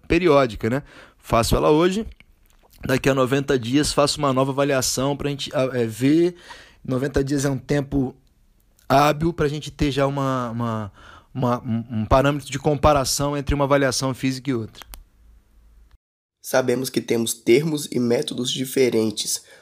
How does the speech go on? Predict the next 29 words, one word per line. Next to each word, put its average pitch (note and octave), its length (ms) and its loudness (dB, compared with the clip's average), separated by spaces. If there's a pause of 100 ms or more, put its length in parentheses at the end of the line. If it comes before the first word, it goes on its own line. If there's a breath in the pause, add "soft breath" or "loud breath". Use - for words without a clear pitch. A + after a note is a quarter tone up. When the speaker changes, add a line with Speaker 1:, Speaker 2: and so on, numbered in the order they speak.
(120)
Speaker 2:
como C#3 280 0
o - 20 -4
termo A2+ 480 -2
I B2 160 -2
M A2+ 180 -2
C. - 380 -2 (420 loud breath)
Explique F3+ 400 -4
pra D#3 220 2
gente C3+ 340 0
o F3+ 60 -2
que - 160 -8
significa D#3+ 720 -2 (320 loud breath)
e D#3 120 0
também D#3 440 2
explique C#3+ 460 -6
como G#3 380 2
acontece F3+ 720 0
uma D3 80 2
avaliação A#2+ 500 0
física C#3+ 500 -4 (240 loud breath)
e D3+ 80 -4
como E3+ 340 -2
o F3+ 60 2
aluno E3+ 280 0
deve E3 320 -2
vir D#3 320 -6
preparado C#3 580 -2
para C#3+ 240 -8
ela. A2 320 -8